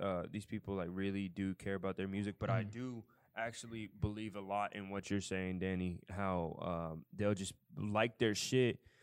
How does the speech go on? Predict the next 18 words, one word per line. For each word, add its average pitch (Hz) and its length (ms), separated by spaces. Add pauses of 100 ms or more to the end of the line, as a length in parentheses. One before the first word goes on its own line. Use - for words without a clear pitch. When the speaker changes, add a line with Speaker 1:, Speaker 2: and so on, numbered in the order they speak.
(800)
Speaker 1:
and 110 420
at 123 220
first, 143 240
and 131 80
they're 123 80
like, 92 100
"Oh 104 160
yeah, 101 240
this 107 100
is 101 60
gonna 101 140
be 95 80
a 92 60
masterpiece," 101 540
and 107 120
then 113 100
they're 113 160
like, 98 220